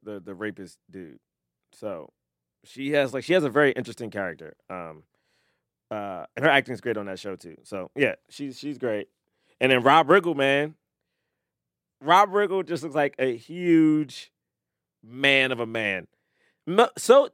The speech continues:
doesn't he do, like, the, um, Fox Sports, like, uh, Football Sunday stuff?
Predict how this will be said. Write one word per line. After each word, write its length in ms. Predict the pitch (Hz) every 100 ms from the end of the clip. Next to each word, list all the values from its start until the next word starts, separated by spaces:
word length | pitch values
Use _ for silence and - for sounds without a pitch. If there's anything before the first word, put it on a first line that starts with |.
| _ _
doesn't 220 | 214 370 370
he 120 | 453
do, 100 | 269
like, 200 | 262 240
the, 160 | 254 -
um, 240 | 196 180
Fox 580 | 151 - 170 190 - -
Sports, 560 | - _ 165 180 - - -
like, 260 | 151 147
uh, 380 | 147 143 135 117 -
Football 280 | - 170 165
Sunday 340 | 156 165 170
stuff? 420 | 170 - 175 190